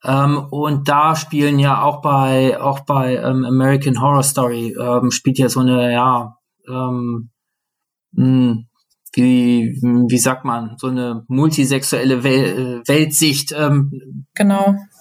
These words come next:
Speaker 1: wird, ne, wird dort, wird dort initiiert. Und das wird jetzt zurückprojiziert auf die vierziger.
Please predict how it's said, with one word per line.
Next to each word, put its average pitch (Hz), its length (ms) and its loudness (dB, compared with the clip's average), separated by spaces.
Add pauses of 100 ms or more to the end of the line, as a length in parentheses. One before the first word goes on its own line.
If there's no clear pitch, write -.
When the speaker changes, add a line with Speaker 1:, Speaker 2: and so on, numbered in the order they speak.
(160)
Speaker 1:
wird, 160 240 0
ne, 143 400 0 (220)
wird 143 220 2
dort, 139 380 0
wird 139 140 -6
dort 139 240 -2
initiiert. 135 680 0
Und 123 220 -4
das 135 240 0
wird 151 160 -4
jetzt 139 200 -2
zurückprojiziert 143 960 0
auf 123 160 -4
die 131 120 -4
vierziger. 117 580 -2